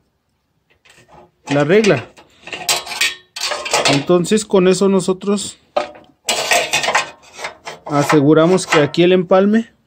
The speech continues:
con la otra pieza nos va a dar exactamente. Ahí lo pueden, este, checar, espero que lo puedan apreciar, ¿sí? Entonces queda muy bien. Y ya esta, esta es la línea que lleva en la parte de atrás,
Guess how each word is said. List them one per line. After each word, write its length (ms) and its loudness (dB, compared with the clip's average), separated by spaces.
con 160 0
la 100 4
otra 280 2
pieza 480 -2
nos 320 2
va 100 2
a 60 4
dar 280 2
exactamente. 880 -2
Ahí 220 0
lo 180 2
pueden, 320 2
este, 640 -6
checar, 320 2
espero 300 0
que 100 -2
lo 80 -2
puedan 260 2
apreciar, 460 -4
¿sí? 340 -6
Entonces 420 -2
queda 240 4
muy 220 4
bien. 300 0
Y 320 0
ya 300 4
esta, 400 2
esta 360 -4
es 80 0
la 120 2
línea 320 2
que 100 0
lleva 160 4
en 80 2
la 100 0
parte 240 -2
de 80 4
atrás, 440 -4